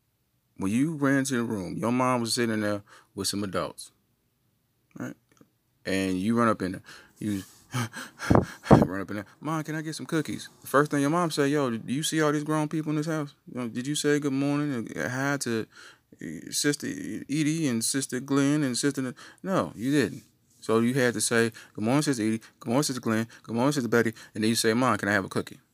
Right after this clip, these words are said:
And she'd be like, "Yes." Okay, cool. That's, you acknowledge your elders. You acknowledge, you know, you, those people. That's just what it was.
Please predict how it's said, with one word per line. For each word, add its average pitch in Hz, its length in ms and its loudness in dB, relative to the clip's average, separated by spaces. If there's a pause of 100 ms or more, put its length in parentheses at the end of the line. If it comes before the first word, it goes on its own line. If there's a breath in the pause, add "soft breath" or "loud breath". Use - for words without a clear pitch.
(280)
And - 100 -10
she'd 104 240 -6
be 95 60 -2
like, 95 200 0
"Yes." - 460 -10
Okay, 196 320 -8
cool. - 260 -10 (580)
That's, 104 340 0 (680 loud breath)
you - 240 -4
acknowledge 113 600 0
your 101 200 -8
elders. 139 400 0
You 95 120 -2
acknowledge, 101 400 0
you 110 120 -6
know, 87 120 -6
you, 90 220 -8 (400)
those 107 220 -4
people. - 460 -4
That's 90 180 -4
just 92 220 -6
what 95 120 -4
it 104 80 -4
was. 151 260 -8